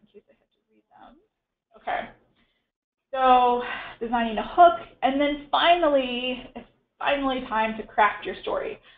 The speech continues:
Um, so this is a good moment where you might start to work with, um, with PowerPoint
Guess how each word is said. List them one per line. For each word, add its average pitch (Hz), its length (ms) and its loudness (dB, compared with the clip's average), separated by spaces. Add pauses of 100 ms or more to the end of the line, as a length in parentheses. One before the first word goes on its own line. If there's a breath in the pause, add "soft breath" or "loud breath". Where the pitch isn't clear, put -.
(160 soft breath)
Um, 233 300 4
so 254 100 -6
this 294 140 0
is 320 180 -8
a 240 120 0
good 226 200 -2
moment 214 340 -8
where 202 240 2
you 202 180 -6
might 208 280 -2
start - 180 -6
to 208 80 -6
work - 260 -4
with, 202 200 -4 (240)
um, 160 180 -4
with 208 140 -12
PowerPoint 294 720 0